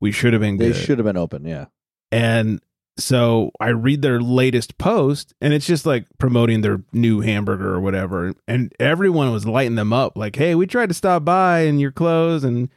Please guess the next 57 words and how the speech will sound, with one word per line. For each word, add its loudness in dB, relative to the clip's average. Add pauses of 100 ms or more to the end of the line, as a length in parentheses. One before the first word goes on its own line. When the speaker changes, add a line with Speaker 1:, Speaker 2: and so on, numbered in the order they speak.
(260)
Speaker 1:
what's -2
going -2
on? 0
I 0
thought 0
you 2
were 2
open." 0
So, -2
so 0 (300)
luckily, 2
it 4
wasn't 2
just -2
us. -2
It's -6
not 0
like 0
everyone 0
got 0
the -2
memo 0
except -2
for -2
me 2
or 2
<laughs> -
something. 0 (680)
I 0
was 2
glad 0
about -2
that. -2 (600)
So 0 (240)
we 0
just -2
all, 2
like, 0
I -2
commented 0
too. 0
I 0
said, -4
"Hey, 2
we 0
came -2
from -2
out 0
of -2
town 0
to 0
come -2
check -2
out 0
the 0
new 2
spot, 0